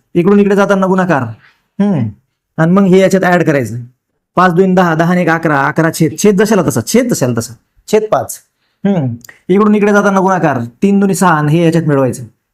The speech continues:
हे याच्यात प्लस करायचं. बे त्रिक सहा, सहा आणि एक सात, सात छेद दोन. हम्म, इकडून इकडे जाताना गुणाकार आणि हे याच्यात ॲड करायचं. नऊ दोन्ही अठरा, अठरा आणि एक एकोणीस, एकोणीस आणि छेद जशाला तसा. हम्म, इकडून इकडे जाताना गुणाकार. तीन चोक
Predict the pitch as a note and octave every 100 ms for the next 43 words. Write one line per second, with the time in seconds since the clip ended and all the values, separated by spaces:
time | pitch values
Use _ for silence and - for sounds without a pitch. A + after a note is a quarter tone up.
0 | - D3+ D#3+ D#3+ D#3+ D#3+ - A#2+ A2 A2+
1 | A2+ _ _ _ _ D3+ D#3 G3 G3 F#3+
2 | G3 D#3+ E3+ E3+ E3+ E3 E3 - - D#3+
3 | G3 - F3 C#3+ - _ _ _ _ -
4 | D3 D3 B2+ C3 F3 A#2 G#2+ - _ -
5 | E3+ G3+ G#3 G3+ F#3+ G3+ F#3+ F#3+ F#3 F#3+
6 | F3 C#3+ A2 A2+ _ _ - D3+ E3 E3
7 | E3 D#3+ D#3 C3+ B2 G#2+ - _ - F3+
8 | G3 F3+ F3 F3 E3 D#3+ F3+ F#3 G3 -
9 | _ _ _ D#3+ E3 D#3 B2 D#3+ E3+ F#3
10 | D#3+ D3+ C#3+ E3 D3 C#3+ F3+ F3+ - _
11 | _ _ _ - D#3+ B2 A2+ A#2 _ _
12 | G#3 G#3+ D#3+ F3 A3 G#3+ G#3 G#3 G#3+ G#3
13 | G#3 F#3+ D3 A#2 - - _ _ - F#3
14 | F3+ G3 E3+